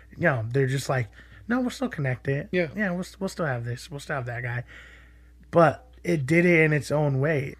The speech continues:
Speaker 2: That's, like, what I like about, um, Doctor Sleep, is that it's not like the book. The book I can sit and read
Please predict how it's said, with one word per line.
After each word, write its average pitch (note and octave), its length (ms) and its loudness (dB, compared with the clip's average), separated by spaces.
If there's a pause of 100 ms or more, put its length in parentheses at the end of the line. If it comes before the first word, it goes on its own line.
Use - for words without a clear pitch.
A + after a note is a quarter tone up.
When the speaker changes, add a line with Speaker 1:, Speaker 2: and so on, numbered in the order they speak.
(260)
Speaker 2:
That's, F#3+ 240 10
like, G3+ 240 8
what F3+ 160 6
I F3 60 10
like E3+ 280 4
about, D3+ 400 2
um, B2+ 400 -2 (140)
Doctor D3 320 2
Sleep, C3 340 -6 (580)
is C#3+ 200 2
that B2+ 340 2 (260)
it's D3+ 200 4
not F#3 180 8
like D3+ 160 2
the B2+ 80 -2
book. G#2+ 400 -10 (400)
The D#3+ 100 8
book G#3 300 10
I A#3+ 80 10
can F3+ 180 2
sit G3 220 6
and C#3+ 180 0
read G3 340 2